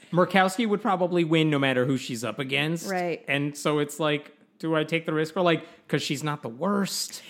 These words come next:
Speaker 2: She
Speaker 1: So,
Speaker 2: isn't. And I
Speaker 1: mm.
Speaker 2: do have, like, in terms of moderate
Speaker 1: It's like,
Speaker 2: re-,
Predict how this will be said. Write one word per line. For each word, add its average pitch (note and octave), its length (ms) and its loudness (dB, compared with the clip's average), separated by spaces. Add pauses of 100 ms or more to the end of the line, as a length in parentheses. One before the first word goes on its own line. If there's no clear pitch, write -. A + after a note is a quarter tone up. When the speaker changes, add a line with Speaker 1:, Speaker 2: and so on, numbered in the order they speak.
(120)
Speaker 2:
She E4 280 0
Speaker 1:
So, E3+ 360 6
Speaker 2:
isn't. B3+ 680 4
And C4 180 2
I B3 100 6
Speaker 1:
mm. A3+ 120 2
Speaker 2:
do C4 460 4
have, G#3 400 2
like, F#3 360 0 (1400)
in A3+ 100 2
terms A3 340 0
of F#3 200 -2
moderate F3+ 680 2
Speaker 1:
It's - 100 -4
like, F3+ 200 6
Speaker 2:
re-, - 60 -14